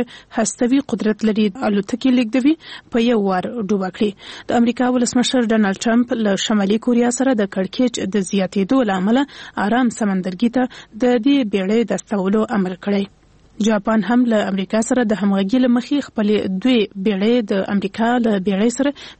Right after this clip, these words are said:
ملګرې کړې دي. راپورونه وایي چې د شمالي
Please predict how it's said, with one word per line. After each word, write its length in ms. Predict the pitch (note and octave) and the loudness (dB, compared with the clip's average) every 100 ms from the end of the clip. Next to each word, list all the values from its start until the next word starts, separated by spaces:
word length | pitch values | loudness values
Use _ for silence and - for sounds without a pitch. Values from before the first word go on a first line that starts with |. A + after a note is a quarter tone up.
| G#3+ | 0
ملګرې 320 | G3+ F#3+ G#3 F3+ | 0 0 -2 -2
کړې 160 | F#3+ G3 | -2 0
دي. 100 | G3+ - - - - A3+ | 0 -2 -10 -14 -4 -2
راپورونه 400 | G#3 A#3+ A3+ G#3+ | 0 0 2 2
وایي 200 | G#3+ A#3 - | 0 0 0
چې 120 | B3 A#3+ G3+ G#3+ | 0 0 0 -2
د 120 | G3 - | 0 0
شمالي 360 | A3 G3 G3+ | 0 2 0